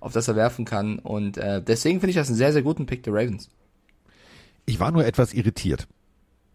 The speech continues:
Speaker 2: Ich war nur etwas irritiert aufgrund der ganzen Situation. Ich verstehe ja, also Corona hin und her, ja, ja, ja. Der, äh, der, der Ravens-Fan, der auf der Bühne war, hatte der ein Pyjama an?
Speaker 1: Swag, Carsten.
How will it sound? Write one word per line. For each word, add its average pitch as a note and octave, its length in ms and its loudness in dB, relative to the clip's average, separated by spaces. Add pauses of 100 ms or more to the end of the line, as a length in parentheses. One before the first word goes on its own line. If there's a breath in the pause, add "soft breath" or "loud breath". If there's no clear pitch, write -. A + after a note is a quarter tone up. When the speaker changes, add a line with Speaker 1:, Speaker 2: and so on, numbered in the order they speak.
(120)
Speaker 2:
Ich - 140 -6
war A#2 120 4
nur D3+ 140 0
etwas A#2+ 300 0
irritiert G2+ 460 -2
aufgrund A2+ 640 -2
der G#2 100 6
ganzen G#2+ 340 -4
Situation. F2+ 680 -2 (100)
Ich - 160 -4
verstehe D3+ 520 4
ja, B2 240 4 (180)
also F#2 240 -6 (260)
Corona D#2+ 380 -4
hin E2 180 -6
und C#2+ 140 -8
her, E2+ 260 0
ja, C#2 140 -4
ja, D2+ 160 0
ja. D2 240 0 (640 loud breath)
Der, C#3 260 4
äh, G2 300 -6
der, A#2 300 -2
der A2+ 160 0
Ravens-Fan, A2+ 760 -2
der - 140 0
auf - 100 -2
der A2+ 140 6
Bühne C3+ 340 4
war, - 240 -8 (680)
hatte - 260 0
der - 160 4
ein G2+ 80 -6
Pyjama - 600 0
an? G3+ 260 -2 (1200 loud breath)
Speaker 1:
Swag, A#2+ 760 -2
Carsten. - 460 -10